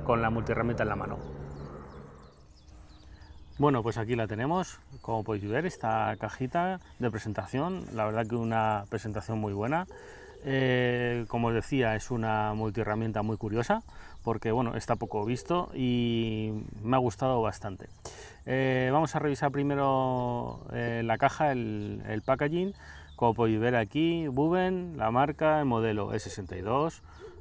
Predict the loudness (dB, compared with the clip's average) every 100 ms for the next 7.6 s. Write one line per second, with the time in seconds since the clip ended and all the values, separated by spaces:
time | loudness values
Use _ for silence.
0 | -8 -4 0 2 2 2 0 0 2 4
1 | 6 6 4 2 2 0 0 -2 -2 -2
2 | -2 -2 -4 -4 -2 -2 -2 -4 -2 -2
3 | -2 -4 -2 -2 0 0 -2 -8 -12 -12
4 | -12 -14 -14 -6 2 4 6 6 4 2
5 | -2 -2 -2 0 0 0 -2 0 0 -2
6 | -6 -4 0 2 2 -2 -8 -8 -8 -4
7 | -2 0 0 0 -4